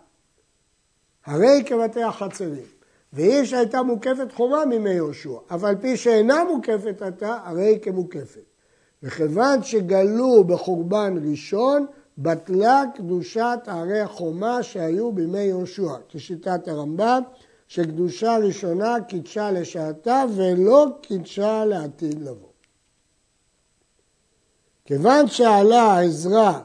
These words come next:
בביאה שנייה, נתקדשו כל הערים המוקפות חומה באותה עת, מפני שביאתם בימי עזרא, שהיא ביאה שנייה,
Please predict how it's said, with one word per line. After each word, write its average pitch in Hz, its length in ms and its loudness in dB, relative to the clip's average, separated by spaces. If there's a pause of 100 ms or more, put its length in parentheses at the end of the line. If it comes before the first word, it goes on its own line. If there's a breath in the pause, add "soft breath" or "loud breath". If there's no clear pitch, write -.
(760)
בביאה 190 460 4
שנייה, 143 480 -6 (540)
נתקדשו 196 840 -2
כל 277 340 4
הערים 247 560 0
המוקפות 214 720 -4
חומה 214 440 -4
באותה 214 500 -4
עת, 139 340 -8 (280)
מפני 165 560 4 (340 loud breath)
שביאתם 147 920 -2
בימי 185 420 -2
עזרא, 196 480 -2
שהיא 208 420 -2
ביאה 180 400 -2
שנייה, 143 720 -8